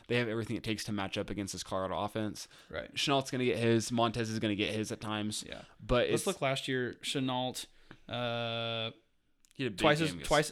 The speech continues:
Speaker 2: twice as many receptions as anybody else on the team. Uh,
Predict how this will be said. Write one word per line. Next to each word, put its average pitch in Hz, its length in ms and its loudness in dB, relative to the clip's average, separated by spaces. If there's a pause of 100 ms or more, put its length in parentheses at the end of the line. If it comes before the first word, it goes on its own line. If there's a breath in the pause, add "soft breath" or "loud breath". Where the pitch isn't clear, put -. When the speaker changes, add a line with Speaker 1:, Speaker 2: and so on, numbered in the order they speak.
Speaker 2:
twice 156 260 4
as 170 60 -4
many 165 160 2
receptions 135 520 0
as 113 460 -4
anybody 123 300 -2
else 117 160 -2
on 120 80 -8
the 113 60 -10
team. 113 360 -8 (460 soft breath)
Uh, 113 540 -10